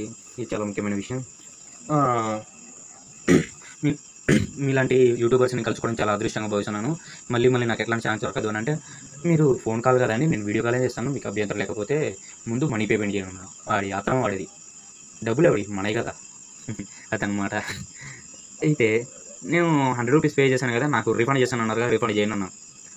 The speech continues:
వాడు, నాకు తెలుసు వాడు రీఫండ్ చేయడని, కానీ అడిగా వాడు ఎలా రెస్పాండ్ అవుతాడు అని. అయితే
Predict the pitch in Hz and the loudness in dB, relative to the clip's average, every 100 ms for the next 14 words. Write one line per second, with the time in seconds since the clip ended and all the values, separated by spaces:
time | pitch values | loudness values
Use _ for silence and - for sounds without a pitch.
0 | - 107 - 107 95 120 170 110 - 113 | -10 -6 -2 -2 0 2 2 2 0 0
1 | 104 101 131 123 110 101 98 - - - | 2 2 2 2 2 2 0 -6 -14 -20
2 | - 160 180 202 - 120 104 107 98 113 | 0 4 4 4 4 4 4 2 2 4
3 | 113 - 113 107 101 98 98 98 - - | 2 2 2 2 2 2 0 -4 -10 -18
4 | - - - - - - 139 | -18 -16 -14 -14 -8 -4 0